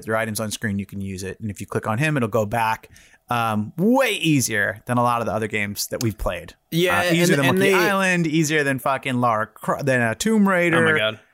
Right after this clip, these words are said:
Speaker 2: And they, yeah, they
Speaker 1: Faster than
Speaker 2: structured the
Speaker 1: Spy Fox.
Speaker 2: game.
Speaker 1: It's pretty
Speaker 2: They
Speaker 1: good.
Speaker 2: structured the game so that you really only have to use an item once.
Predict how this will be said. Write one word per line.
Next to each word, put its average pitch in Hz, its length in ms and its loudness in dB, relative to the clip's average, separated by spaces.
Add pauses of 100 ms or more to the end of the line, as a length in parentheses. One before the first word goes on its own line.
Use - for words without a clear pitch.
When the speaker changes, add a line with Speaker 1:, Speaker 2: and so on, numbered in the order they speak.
(320)
Speaker 2:
And 170 120 2
they, 208 80 2
yeah, 190 180 0
they 170 80 2
Speaker 1:
Faster 170 220 2
than 247 100 4
Speaker 2:
structured 220 200 2 (120)
the 143 80 -2
Speaker 1:
Spy 143 320 2
Fox. 139 140 2
Speaker 2:
game. 131 240 -6
Speaker 1:
It's - 100 -12
pretty 175 160 2
Speaker 2:
They - 60 4
Speaker 1:
good. - 20 4
Speaker 2:
structured 208 320 2
the 160 60 2
game 151 200 0
so 139 140 -2
that 135 160 0
you 127 100 0
really 135 280 2
only 139 160 0
have 127 180 -4
to 123 80 -6
use 117 220 0
an 113 80 -2
item 110 340 -4
once. 117 520 -2